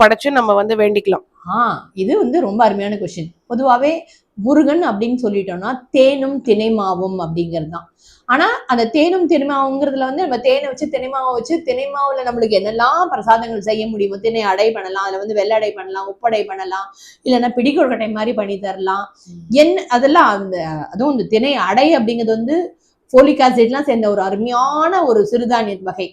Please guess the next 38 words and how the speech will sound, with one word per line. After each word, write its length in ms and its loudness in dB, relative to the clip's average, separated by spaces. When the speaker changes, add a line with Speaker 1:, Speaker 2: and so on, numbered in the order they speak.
Speaker 1:
இப்போ 120 10
சிம்பிளா, 540 8
இப்ப 160 6
நிறைய 200 8
பேர் 220 10
ஆபீஸ் 320 2
போறாங்க, 280 6
எனக்கு 300 0
வீட்ல 300 0
வந்து 220 4
நான் 160 4
தைப்பூசம் 520 2
சிம்பிளா 420 4
பண்ணணும், 360 4
அவங்க 300 6
என்ன 160 2
பண்ணலாம்? 420 2
Speaker 2:
சூப்பர். 300 4
என்ன 260 0
அப்படின்னு 280 0
கேட்டோம்னா, 340 -2
காத்தாலேயே 520 6
நம்மளோட, 340 2
அஹ், 460 2
அந்த 140 0
நித்திய 300 2
கடன் 240 0
அப்படின்னு 260 -4
சொல்லுவோம் 240 -2
இல்லையா, 160 0
குளியல் 400 0
ரொம்ப 180 -2
அழகா 240 4
குளிச்சுட்டு 440 -6
நம்ம 180 -6
என்ன 100 -6
பண்ணலாம் 340 -6
அப்படின்னா, 340 -8